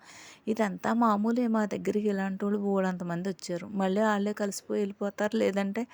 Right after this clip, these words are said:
అలా పీక్కుంటూ సంవత్సరాల కొలది కేసులు లాక్కుంటూ ఉంటారు. ఆస్తుల గురించి, అబ్బా,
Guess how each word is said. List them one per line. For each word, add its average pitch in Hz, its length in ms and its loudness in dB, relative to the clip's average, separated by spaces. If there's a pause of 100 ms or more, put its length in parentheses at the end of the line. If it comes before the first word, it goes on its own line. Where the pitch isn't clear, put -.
(920)
అలా 190 540 6 (120)
పీక్కుంటూ 196 520 -2
సంవత్సరాల 185 560 0
కొలది 180 360 2
కేసులు 190 420 2
లాక్కుంటూ 180 580 -2
ఉంటారు. 175 500 -6 (720)
ఆస్తుల 185 420 0
గురించి, 170 600 -4 (240)
అబ్బా, 175 280 -8